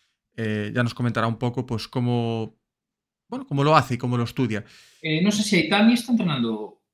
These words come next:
Speaker 2: no sé si le vi el potenciómetro el otro día en Strava, eh, pero igual lo usa para, para sa-, ir sacando datos de
Speaker 1: Puede
Speaker 2: momento.
Speaker 1: ser. A ver, potenciómetro, es decir, a mí también salen datos de potencia, ¿no? Porque el Garmin me los da, pero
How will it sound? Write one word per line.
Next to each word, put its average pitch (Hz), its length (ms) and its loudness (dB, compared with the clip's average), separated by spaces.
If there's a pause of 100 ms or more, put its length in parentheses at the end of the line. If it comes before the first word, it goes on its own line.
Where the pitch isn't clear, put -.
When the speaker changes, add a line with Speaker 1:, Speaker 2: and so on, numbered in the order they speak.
(220)
Speaker 2:
no 165 240 2
sé 185 100 0
si 165 80 0
le 170 80 4
vi 165 80 2
el 147 80 4
potenciómetro 131 600 -2
el 123 80 0
otro 120 120 -2
día 120 140 4
en 113 80 2
Strava, - 320 -2 (500)
eh, - 440 -12 (320)
pero 131 160 0
igual 156 180 6
lo 160 100 4
usa 160 220 2
para, 151 380 2
para 143 120 0
sa-, 151 240 -4
ir 151 140 0
sacando 156 400 4
datos 151 500 2 (140)
de 139 160 -2
Speaker 1:
Puede 165 120 6
Speaker 2:
momento. 156 180 8
Speaker 1:
ser. 117 300 2 (220)
A 135 100 -2
ver, 147 160 2
potenciómetro, 170 680 2 (140)
es 147 80 -4
decir, 135 120 -2
a 135 40 0
mí 139 80 -2
también 151 200 2
salen 139 200 0
datos 131 180 -2
de 127 80 -2
potencia, 127 420 -4
¿no? 120 120 -4
Porque - 180 -10
el 113 60 -6
Garmin 117 240 -2
me 117 80 -2
los 117 100 -2
da, 127 200 -2
pero 107 220 -6